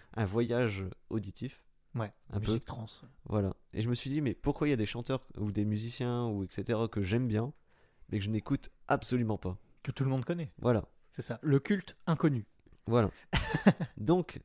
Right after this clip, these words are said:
Speaker 1: je, pour fermer cet, euh, cet épisode et rejoindre l'épisode suivant, j'ai un petit jeu.
Speaker 2: Hmm.
Speaker 1: Mais qu'est-ce que ça va être ?
Speaker 2: Mais c'est quoi ce petit
Speaker 1: Ouais.
Speaker 2: jeu où je dois perdre, apparemment ?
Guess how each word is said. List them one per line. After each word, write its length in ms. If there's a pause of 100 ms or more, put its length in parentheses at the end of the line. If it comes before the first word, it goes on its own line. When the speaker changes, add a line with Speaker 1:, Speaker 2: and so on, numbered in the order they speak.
Speaker 1:
je, 360
pour 340
fermer 320
cet, 260
euh, 680
cet 120
épisode 560
et 80
rejoindre 380
l'épisode 420
suivant, 480 (260)
j'ai 140
un 100
petit 360
jeu. 140 (400)
Speaker 2:
Hmm. 600 (380)
Speaker 1:
Mais 120
qu'est-ce 220
que 100
ça 180
va 260
être ? 220
Speaker 2:
Mais 180
c'est 200
quoi 180
ce 100
petit 280
Speaker 1:
Ouais. 60
Speaker 2:
jeu 180
où 120
je 80
dois 220
perdre, 320
apparemment ? 220